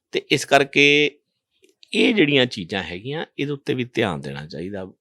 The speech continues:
ਆਹ ਹੁਣ ਵੀਡੀਓ ਜਿਵੇਂ ਆ ਕਮਲ ਕੌਰ ਦੀ ਆ, ਦੇ ਦਨਾ ਦਨ ਵਾਇਰਲ ਹੁੰਦੀ ਪਈ ਆ, ਇੱਥੋਂ ਚਲੀ ਗਈ, ਵਰਲਡ ਵਿੱਚ ਚਲੀ ਗਈ, ਵਿਖਾ ਪੱਧਰ ਦੇ ਉੱਤੇ ਘੁੰਮਦੀ ਪਈ ਆ ਵੀਡੀਓ। ਤੇ ਇਹ ਕੋਈ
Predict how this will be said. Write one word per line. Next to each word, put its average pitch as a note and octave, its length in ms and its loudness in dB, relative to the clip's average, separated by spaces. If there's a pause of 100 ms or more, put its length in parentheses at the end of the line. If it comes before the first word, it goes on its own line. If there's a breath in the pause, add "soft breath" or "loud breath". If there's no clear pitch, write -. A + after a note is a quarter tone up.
(160)
ਆਹ G2+ 60 -10
ਹੁਣ A2 220 -8
ਵੀਡੀਓ G#2 320 2
ਜਿਵੇਂ G2 320 2
ਆ F2+ 180 -4 (440 loud breath)
ਕਮਲ G#2+ 260 0
ਕੌਰ F#2 260 -2
ਦੀ F2 220 -8
ਆ, E2+ 280 -6 (140)
ਦੇ D#3 220 8
ਦਨਾ A2 340 2
ਦਨ G#2 220 0
ਵਾਇਰਲ F#2 400 4
ਹੁੰਦੀ F2+ 340 -6
ਪਈ F#2 260 -4
ਆ, F#2 100 -2
ਇੱਥੋਂ F#2+ 340 -6
ਚਲੀ F2+ 320 -4
ਗਈ, F#2+ 100 -6
ਵਰਲਡ F#2+ 340 -2
ਵਿੱਚ F#2+ 220 -4
ਚਲੀ E2+ 320 -4
ਗਈ, F2+ 200 -6 (540 loud breath)
ਵਿਖਾ A2 220 2
ਪੱਧਰ C#3 320 4
ਦੇ A2 120 0
ਉੱਤੇ F#2 180 0
ਘੁੰਮਦੀ D#2 360 -6
ਪਈ E2+ 220 -6
ਆ F2+ 60 -2
ਵੀਡੀਓ। E2 500 -10 (560 soft breath)
ਤੇ B2 200 0
ਇਹ D#3+ 80 2
ਕੋਈ D#3+ 200 -4